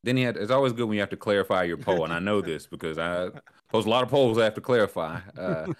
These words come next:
<laughs> but the question was, if you loan somebody one hundred dollars and they win you a parlay for a hundred and fifty dollars,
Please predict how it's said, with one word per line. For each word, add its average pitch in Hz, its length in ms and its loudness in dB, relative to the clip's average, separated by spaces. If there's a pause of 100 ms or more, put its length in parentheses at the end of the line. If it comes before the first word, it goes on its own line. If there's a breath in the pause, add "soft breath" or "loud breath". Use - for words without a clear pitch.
(260)
<laughs> - 360 -18
but 135 160 -2
the 143 80 2
question 180 480 -2
was, 135 280 0 (1120 soft breath)
if 113 160 -4
you 240 220 0
loan 208 380 -2
somebody 90 640 -6 (920)
one 143 220 0
hundred 175 240 -2
dollars 76 540 -4 (300)
and 90 180 -4
they 117 100 2
win 143 180 0
you 139 100 2
a 120 60 2
parlay 117 440 2
for - 180 -2
a 78 60 0
hundred 85 240 -6
and 76 160 -10
fifty - 560 -4
dollars, 57 540 -8